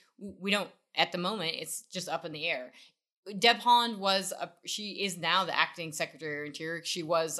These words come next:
um, she did make it through Congress. We haven't heard, I haven't seen anything or heard anything big. We'll see what that means for dapl, um, and, you know, her conversations, if she has any with the Army Corps of Engineers. So we don't know. Um, so, and nothing, I, I think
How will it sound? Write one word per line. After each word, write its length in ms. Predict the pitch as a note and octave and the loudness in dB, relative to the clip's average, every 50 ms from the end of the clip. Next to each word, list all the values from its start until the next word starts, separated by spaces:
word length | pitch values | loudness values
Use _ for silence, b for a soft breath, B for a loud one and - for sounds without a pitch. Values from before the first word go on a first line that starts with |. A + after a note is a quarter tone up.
| - | -6
um, 320 | - D#3 D3+ D3 D3 C#3 C#3+ | -6 -6 -6 -6 -8 -10 -12
she 160 | - - E3+ | -10 -6 -4
did 160 | F#3 F3 D3+ | -4 -2 -2
make 160 | D#3+ D#3+ D#3 | -4 -6 -6
it 100 | D3+ - | -8 -12
through 120 | - E3 D#3 | -14 -12 -4
Congress. 500 | D#3+ E3 D#3 E3+ G3 A3+ B3 C4 - B B B B B - | -2 -2 -2 -2 -2 -4 -4 -4 -6 B B B B B -4
We 140 | F#3+ G3 | 0 0
haven't 180 | G3 F#3 F3+ - - | 0 0 -2 -6 -12
heard, 420 | - - - G3 G3 G3 G3 F#3 - | -14 -6 -2 -2 0 0 -2 -2 0
I 120 | - E3+ F3+ | 2 4 4
haven't 160 | F3+ F#3 E3+ | 4 2 -2
seen 180 | - F#3 F#3 F3+ | -6 -6 -4 -4
anything 380 | F3+ F3+ F3 D3+ F3+ E3+ E3+ E3 | -4 -6 -4 -4 -4 -4 -4 -6
or 40 | |
heard 180 | D#3 D#3+ E3 D#3 | -8 -8 -8 -6
anything 320 | D#3 D3+ C#3+ D#3+ D#3+ D3 C3+ | -6 -6 -6 -6 -6 -4 -2
big. 280 | D3+ D#3 F#3 G3+ G3+ - | -2 -2 -2 -4 -8 -10
We'll 160 | - E3+ F3+ | -8 -6 -6
see 220 | E3 - - F3 F3 | -4 -6 -6 -6 -6
what 140 | F3+ F3+ F3+ | -6 -4 -4
that 120 | E3 C#3+ | -4 -4
means 240 | D#3 E3+ E3+ F3 - | -6 -8 -10 -8 -10
for 140 | - E3+ D#3 | -10 -6 0
dapl, 460 | D#3+ D3+ D3+ D#3 G3+ G#3 A3 B3+ B3+ b b b b - | 2 2 2 2 0 -4 -6 -6 -8 b b b b -2
um, 340 | F3+ F3 E3+ E3+ E3 D#3+ D3 | 0 2 2 2 0 -2 -4
and, 220 | - E3 E3+ E3 D#3 D#3+ - | -4 -6 -6 -6 -8 -12 -12
you 140 | - F3 | -10 -8
know, 160 | D#3+ D#3+ D#3 D3 | -6 -4 -6 -6
her 160 | D#3 E3+ D#3+ | -6 -8 -10
conversations, 640 | E3 - F3 E3 D#3+ D#3 - F3 D#3+ D3+ F#3 E3 D3 | -6 -6 -6 -6 -6 -6 -6 -6 -6 -6 -8 -10 -12
if 80 | C#3+ | -12
she 140 | - D#3+ D#3 | -12 -8 -6
has 160 | D3+ C#3+ C#3 | -6 -6 -6
any 100 | D3+ D3+ | -8 -10
with 80 | D3+ D3+ | -10 -10
the 80 | D3+ | -8
Army 220 | - D#3 D#3+ D#3+ D3+ | -8 -6 -6 -8 -6
Corps 160 | D#3 F3 D#3 | -4 -4 -4
of 60 | D3+ | -2
Engineers. 440 | D#3+ D#3+ D3+ D#3+ F3+ F#3 F#3 F3+ F#3 | -4 -4 -4 -2 -2 -2 0 0 -2
So 100 | - F3+ | -2 -2
we 100 | E3+ D#3+ | -2 -4
don't 180 | D#3 D#3 D3 C#3+ | -4 -4 -6 -6
know. 300 | D3 D3 D#3 G3 B3 b b b b b - | -10 -10 -10 -12 -14 b b b b b -4
Um, 320 | - F3 F3 E3+ E3+ D#3+ D#3 - - - | -2 -2 -2 -2 -4 -6 -8 -10 -10 -8
so, 220 | F#3+ - A#3+ A3+ | -2 0 2 2
and 160 | A3+ G#3+ A#3 | 2 4 4
nothing, 340 | A#3 A3+ A3+ B3 A3+ G#3+ G#3 - - | 4 4 4 4 0 0 -2 0 0
I, 200 | G#3+ - - A#3 | 0 2 2 2
I 20 | |
think 240 | A#3+ C#4+ C#4 B3+ C4 | 2 2 2 0 -2